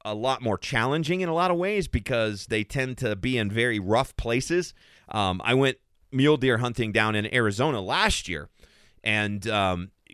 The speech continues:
golly, we had to follow this mountain ridge, and it was, like, just way out in the middle of nowhere, a long way away from roads, miles away from roads. And you're following this mountain ridge. It's just, like, basically just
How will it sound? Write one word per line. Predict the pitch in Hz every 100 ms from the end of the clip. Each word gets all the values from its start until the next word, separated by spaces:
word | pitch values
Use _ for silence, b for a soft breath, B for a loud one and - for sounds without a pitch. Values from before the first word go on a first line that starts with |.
| _
golly, | - 160 196 123 95 113 180 202 110
we | 120
had | 147 151
to | 120
follow | - 143 147
this | 120 113
mountain | 120 127 139 139
ridge, | 143 143 139
and | 113
it | 110
was, | 104 98
like, | 104 92 -
just | 107 - _ _ _ _ _
way | 104 117 147
out | 147
in | 135
the |
middle | 135 127 117
of |
nowhere, | 123 131 127 123 120 117
a | 104
long | 98 123 143 139
way | 139
away | 123 123
from | - 107 113
roads, | 117 110 101 104
miles | 117 131 131 113
away | 110
from | 107 101 98
roads. | 104 101 - b b b b b -
And | 110
you're | 113
following | - 147 143 143 123
this | 110 120
mountain | 127 135 123
ridge. | 113 98
It's | 101
just, | - 107
like, | 110 95
basically | 117 117 127 113 101
just | 101